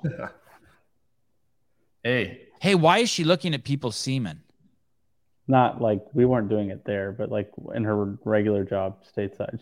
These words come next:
Speaker 3: she does it for, uh, when people get, uh, vasectomies or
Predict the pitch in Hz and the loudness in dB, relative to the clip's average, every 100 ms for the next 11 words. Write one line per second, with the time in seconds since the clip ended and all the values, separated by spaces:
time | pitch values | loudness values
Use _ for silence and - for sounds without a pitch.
0 | - 107 101 107 98 104 101 - 107 101 | -6 -6 -4 -2 -2 -2 -4 -4 -2 0
1 | 101 101 98 - _ _ _ _ - 107 | 0 -2 -4 -12 _ _ _ _ -4 0
2 | 113 107 104 95 101 - 131 117 - 110 | 0 4 4 4 0 0 -4 -4 0 2
3 | 101 98 - 104 - 104 104 101 101 98 | 2 0 -4 -6 -6 -6 -4 -4 -4 -4
4 | 98 95 | -4 -8